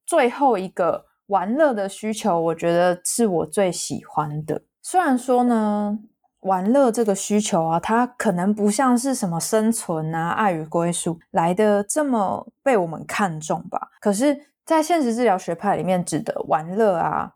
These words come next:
不只是那种逛街啊、耍废啊、开玩笑啊那种，还包括我们的兴趣、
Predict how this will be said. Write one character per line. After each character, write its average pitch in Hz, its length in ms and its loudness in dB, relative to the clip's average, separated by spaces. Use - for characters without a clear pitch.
不 311 160 4
只 165 220 -2
是 226 280 0
那 214 160 4
种 170 380 -2
逛 226 320 0
街 214 440 0
啊、 180 340 2
耍 170 320 0
废 196 380 2
啊、 175 240 -2
开 214 200 0
玩 165 240 0
笑 165 280 2
啊 - 180 -2
那 165 140 -4
种， - 240 -8
还 208 120 0
包 262 220 2
括 277 240 0
我 175 140 -2
们 147 120 -10
的 147 100 -10
兴 180 340 -2
趣、 - 360 -8